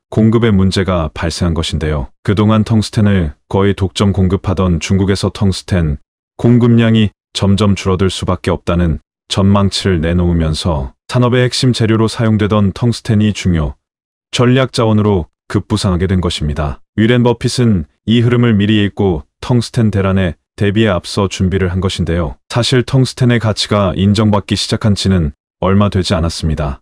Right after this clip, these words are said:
중국이 값싼 가격으로 텅스텐을 공급해왔기 때문이죠. 전 세계 텅스텐 공급량의 팔십 퍼센트를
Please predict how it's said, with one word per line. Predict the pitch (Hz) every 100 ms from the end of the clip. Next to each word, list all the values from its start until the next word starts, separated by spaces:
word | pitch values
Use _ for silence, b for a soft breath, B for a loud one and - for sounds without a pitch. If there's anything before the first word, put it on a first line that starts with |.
| -
중국이 | - 110 110
값싼 | 110 107 120 107
가격으로 | 101 101 98 101 82
텅스텐을 | - 107 - - 98 92
공급해왔기 | 98 90 92 90 80 -
때문이죠. | 87 76 73 - 69 - -
전 | 104
세계 | 101 110 107
텅스텐 | 104 113 107 - 107 92 78 69 _ _ _
공급량의 | - 113 110 113 110 110
팔십 | 107 120 110 -
퍼센트를 | 113 - 95 - 92 85 71